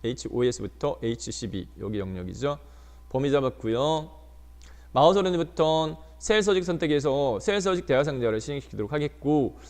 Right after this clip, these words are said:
셀 서식 대화 상자의 표시 형식 탭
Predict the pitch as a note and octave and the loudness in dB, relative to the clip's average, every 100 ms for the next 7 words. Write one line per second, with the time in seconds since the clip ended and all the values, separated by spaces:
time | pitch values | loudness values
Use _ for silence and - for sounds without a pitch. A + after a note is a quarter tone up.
0 | - - G#3 G#3 G3 F3 D#3+ F3 E3 D3+ | -18 -2 2 4 4 6 6 6 2 4
1 | C#3+ G#3+ G#3+ - - - B3+ A#3+ B3 B3 | 4 2 0 -6 -20 -10 -6 0 0 -2
2 | - - | -8 -6